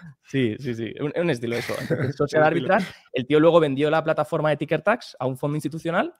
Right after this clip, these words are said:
Speaker 1: por millones. Y, y bueno, este es un tío que, que, que es amateur, es un tío como tú y yo, bueno, como tú y yo no, porque este ha ganado veintiún millones, pero <laughs> es un tío normal, no, no es, no es profesional y que, y que, bueno,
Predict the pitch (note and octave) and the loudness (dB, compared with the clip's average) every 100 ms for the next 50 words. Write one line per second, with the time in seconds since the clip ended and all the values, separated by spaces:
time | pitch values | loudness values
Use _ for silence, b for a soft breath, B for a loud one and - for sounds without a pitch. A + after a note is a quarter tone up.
0 | _ - B2 C3 C3 D#3+ C4 - _ _ | _ -8 -6 -4 0 0 -2 -8 _ _
1 | _ _ _ - B2 A#2 G#2+ - A#2+ D3 | _ _ _ -2 0 2 -2 -4 -2 -2
2 | - B2+ C#3 C#3 E3+ D#3+ G#2+ - G#2+ - | -4 -6 -2 0 0 0 -4 -6 -10 -10
3 | - - A#2+ C3 C3 E3+ C#4 C3 C#3+ C3+ | -12 -6 -2 0 6 8 8 6 0 0
4 | D3 C3 A#2 - E3 F3 D#3+ D#3 E3+ E3 | 2 2 0 2 2 2 2 4 6 6
5 | E3+ E3 E3+ C3+ A#2 - A#2 B2+ D#3 D#3+ | 4 0 -2 -4 -6 -8 -6 2 4 4
6 | C#3+ A#2 B2+ - C#3 D3 D3+ C#3 C3+ B2 | 2 0 -6 -2 2 4 2 2 0 4
7 | E3 B2 A#2+ C3+ G3 F#3 E3+ D#3 D3+ D#3+ | 4 4 -2 2 4 4 2 0 0 0
8 | F3+ F3+ F3+ F3 D#3 C#3+ G3 A3+ C4 D3+ | 0 -2 4 6 6 6 6 6 4 -2
9 | D#3 D#3+ D#3 D#3+ _ D3 D#3 F3 F3+ E3 | 0 0 -2 -4 _ -6 -4 -4 -6 -4
10 | F3+ A3 C4 F3+ B2 C3+ A#2+ C#3+ G3 | -4 -4 -4 -6 -6 -4 -4 -4 -6